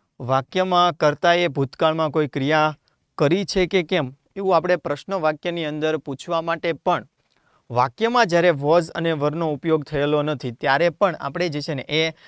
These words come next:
સહાયક ક્રિયાપદ તરીકે જે છે ને એ did-નો ઉપયોગ કરવાનો છે. એટલે આપણી વાક્ય રચના આ પ્રમાણે થશે.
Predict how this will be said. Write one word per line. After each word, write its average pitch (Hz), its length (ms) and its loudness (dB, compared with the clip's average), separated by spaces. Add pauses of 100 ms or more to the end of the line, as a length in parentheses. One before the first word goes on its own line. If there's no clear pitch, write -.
(140)
સહાયક 151 520 2
ક્રિયાપદ 156 560 -2
તરીકે 151 360 -4
જે 139 140 -6
છે 156 120 -10
ને 131 80 -10
એ 160 260 -6
did-નો 147 540 -6
ઉપયોગ 139 320 -6
કરવાનો 117 520 -6
છે. 110 140 -16 (460)
એટલે 131 140 0
આપણી 156 240 2
વાક્ય 135 340 0
રચના 156 380 -2
આ 147 40 0
પ્રમાણે 175 440 -2
થશે. 185 360 -4